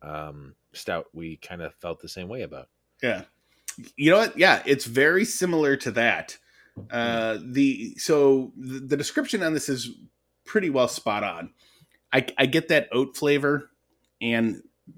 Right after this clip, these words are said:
Speaker 2: it says subtle vanilla, and it is very subtle, if even there at all. Like, I'm curious, I'm gonna see if it says, like, when this was bottled, 'cause I'm wondering if, like,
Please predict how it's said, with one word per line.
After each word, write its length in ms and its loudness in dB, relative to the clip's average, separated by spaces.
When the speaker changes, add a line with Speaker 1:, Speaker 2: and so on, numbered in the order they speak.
Speaker 2:
it 140 -6
says 360 4
subtle 720 2
vanilla, 580 2
and 160 -2
it 140 2
is 240 6
very 520 -4
subtle, 540 -4
if 220 -2
even 600 -4
there 240 -2
at 80 -4
all. 360 -6
Like, 300 -16
I'm 100 2
curious, 360 0
I'm 60 -4
gonna 120 -2
see 180 -2
if 140 -2
it 160 -6
says, 240 -4
like, 140 -6
when 200 -2
this 160 -8
was 140 -8
bottled, 520 -6
'cause 100 -12
I'm 160 -2
wondering 380 -4
if, 260 -6
like, 480 -6